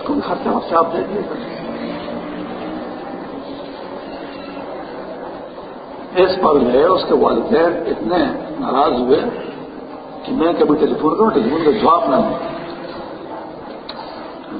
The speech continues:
میرے بھائی، یہ بات میں آپ کو واضح بتا دوں کہ اگر آپ، اگر آپ بیٹھ ہوئے ہیں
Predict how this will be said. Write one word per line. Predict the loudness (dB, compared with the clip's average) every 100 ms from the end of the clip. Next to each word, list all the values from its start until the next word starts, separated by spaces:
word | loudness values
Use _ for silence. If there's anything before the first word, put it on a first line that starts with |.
| -10 -12 -14 -14 -14 -14 -14 -14 -14 -14 -14 -14 -14 -12 -12 -12 -12 -14 -14 -14 -14 -2
میرے | 4 4
بھائی، | 6 6
یہ | 6
بات | 6 4
میں | 4
آپ | 4 4
کو | 4
واضح | 4 4
بتا | 4 2
دوں | 0 -4 -10 -12 -12 -12 -14 -16 -16 -14 -14 -14 -14 -14 -14 -14 -12 -10 -8 -8 -10 -12 -12 -12 -12 -12 -12 -12 -12 -12 -8 -6 -4 -4 -6 -8 -10 -8 2
کہ | 6
اگر | 8 8
آپ، | 8 6 6 4
اگر | 4 6
آپ | 6 6 6
بیٹھ | 4 4 4
ہوئے | 4 4
ہیں | 4 2 0